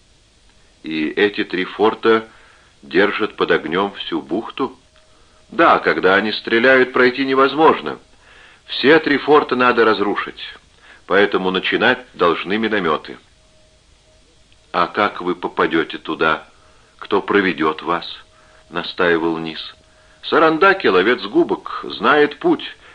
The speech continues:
как свои пять пальцев. Он много раз нырял за губками в бухте Хаврос-Пати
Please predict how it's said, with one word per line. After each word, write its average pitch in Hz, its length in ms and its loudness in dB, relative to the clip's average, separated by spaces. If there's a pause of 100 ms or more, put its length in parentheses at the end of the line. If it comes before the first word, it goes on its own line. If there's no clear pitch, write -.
как 82 200 -4
свои 85 280 0
пять 98 300 -2
пальцев. 110 420 -2 (540)
Он 151 240 2
много 175 260 4
раз 170 260 4
нырял 151 360 6
за 123 160 4
губками 135 480 2
в 104 100 0
бухте 123 320 -4
Хаврос-Пати 120 920 2